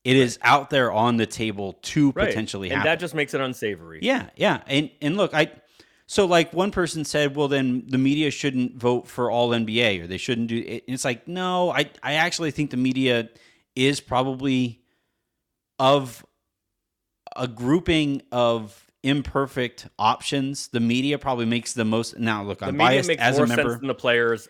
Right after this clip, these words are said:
Speaker 1: Yeah.
Speaker 2: and makes more sense than the fans. Yes.
Speaker 1: Absolutely. Um, and so, like, I, it, it, you know, in terms of solutions, taking it completely out of the media's hands to vote on these awards, I disagree with. But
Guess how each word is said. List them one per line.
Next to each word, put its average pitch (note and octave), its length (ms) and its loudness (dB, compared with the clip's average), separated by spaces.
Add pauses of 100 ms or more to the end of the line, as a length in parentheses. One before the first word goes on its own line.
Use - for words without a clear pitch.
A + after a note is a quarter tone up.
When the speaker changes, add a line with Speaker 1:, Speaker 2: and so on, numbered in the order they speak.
(160)
Speaker 1:
Yeah. G#2 300 0
Speaker 2:
and G#2+ 160 -8
makes G#2 180 -8
more A2 140 -6
sense G2 280 -12
than G2 100 -16
the F2 80 -14
fans. - 440 -20
Yes. - 240 -20
Speaker 1:
Absolutely. G#2+ 760 -8
Um, G#2+ 400 -2
and B2 240 0
so, C#3 220 4
like, B2+ 180 2
I, C3 80 4
it, B2 480 -2
it, C#3 140 -6 (560)
you A2+ 180 0
know, G2+ 160 -2 (200)
in B2+ 120 0
terms D#3 300 -4
of B2+ 100 -6
solutions, B2+ 640 -2
taking C3 400 0
it - 260 -4
completely B2 640 -4
out A#2+ 160 0
of A2 140 -2
the A2 80 -4
media's A2 380 -2
hands A2 260 -8
to A2+ 100 0
vote A2 360 2
on A#2 140 2
these G#2+ 200 0
awards, A2 520 -2
I A#2+ 180 0
disagree A#2+ 560 -4
with. D3 280 -4
But A2+ 220 0